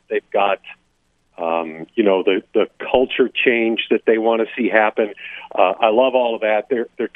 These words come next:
terrific in the community, this, this group, uh, and they've got the team out in the community as well. So all of that is good. We love, love that. The team doesn't have an identity yet. I think that's,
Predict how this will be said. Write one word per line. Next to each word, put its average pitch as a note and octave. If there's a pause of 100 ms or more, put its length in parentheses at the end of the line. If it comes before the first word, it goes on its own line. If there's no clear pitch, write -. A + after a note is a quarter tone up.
terrific C#3
in A2+
the G2+
community, G2
this, F#2+ (220)
this -
group, G2+ (400)
uh, G#2+ (140)
and A#2+
they've A2+
got D#3
the C#3
team E3
out G2+
in F#2+
the F#2
community F#2
as F2
well. G2 (260)
So -
all D#3
of E3+
that D3
is B2
good. A2 (160)
We A2+
love, B2+ (200)
love C3+
that. A2 (360)
The C3+ (140)
team G#3+
doesn't D3+
have F#3
an A2+
identity F#2
yet. F2
I G2
think -
that's, C3